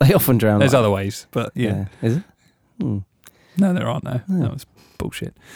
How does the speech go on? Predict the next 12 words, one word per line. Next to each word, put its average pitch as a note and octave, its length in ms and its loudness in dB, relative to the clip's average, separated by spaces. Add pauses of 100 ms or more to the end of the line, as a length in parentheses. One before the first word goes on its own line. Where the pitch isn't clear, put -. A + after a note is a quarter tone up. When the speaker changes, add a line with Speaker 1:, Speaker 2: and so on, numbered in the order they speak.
(260)
Speaker 2:
Um, C#3 480 2 (340)
so D#3 140 4
one G3 200 6
disgruntled F3 600 2
tweeter E3+ 540 2 (180)
who C3+ 120 4
worked C3+ 220 2
in C3 60 0
the C3 60 2
office B2 160 0
block C3 240 0
said, C#3 280 2